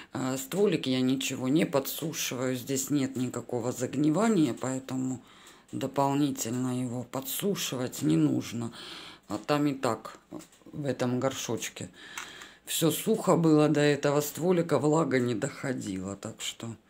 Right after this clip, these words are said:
никакого загнивания быть не может, не должно.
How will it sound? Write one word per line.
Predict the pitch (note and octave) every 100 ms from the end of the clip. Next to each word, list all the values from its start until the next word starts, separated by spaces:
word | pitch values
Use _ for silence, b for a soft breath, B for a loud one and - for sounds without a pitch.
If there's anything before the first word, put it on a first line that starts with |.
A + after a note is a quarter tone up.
| b b b -
никакого | B2+ B2 C#3 C3+ C3 A#2+
загнивания | G#2 B2 C3+ C3 C3+ F#3 E3+ C#3 C3 C3 - -
быть | C3+ C#3+ -
не | C3
может, | B2 G#2+ G#2 G#2 G2+ -
не | D#3
должно. | D#3+ D#3+ D3 - B2+ A#2+ A2